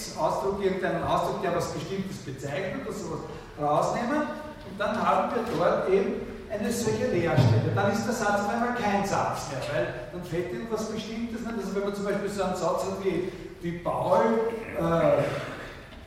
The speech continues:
äh, liebt, äh, Alexandra, äh, dann, äh, da brauchen sie nur die Alexandra rausnehmen,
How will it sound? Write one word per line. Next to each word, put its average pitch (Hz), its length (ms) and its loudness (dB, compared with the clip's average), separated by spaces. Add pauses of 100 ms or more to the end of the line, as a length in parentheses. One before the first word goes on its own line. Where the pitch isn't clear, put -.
(920)
äh, 135 440 2
liebt, 196 520 -2
äh, - 20 -6 (1300)
Alexandra, - 1080 2 (440)
äh, - 40 -4 (1200)
dann, 220 420 2
äh, - 40 -2 (920)
da 190 80 -4
brauchen 190 340 4
sie 220 260 0
nur 208 120 4
die 214 120 4
Alexandra 170 840 0
rausnehmen, 151 600 0